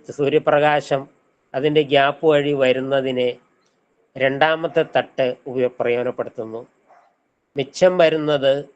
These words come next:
താഴേക്ക് വരുന്നതിനെ മൂന്നാമത്തെ തട്ട്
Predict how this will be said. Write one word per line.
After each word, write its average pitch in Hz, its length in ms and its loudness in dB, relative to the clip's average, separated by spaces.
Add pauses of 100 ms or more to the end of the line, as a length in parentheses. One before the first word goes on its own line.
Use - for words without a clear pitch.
(720)
താഴേക്ക് 147 460 0
വരുന്നതിനെ 131 600 0
മൂന്നാമത്തെ 147 800 -2
തട്ട് 127 420 -6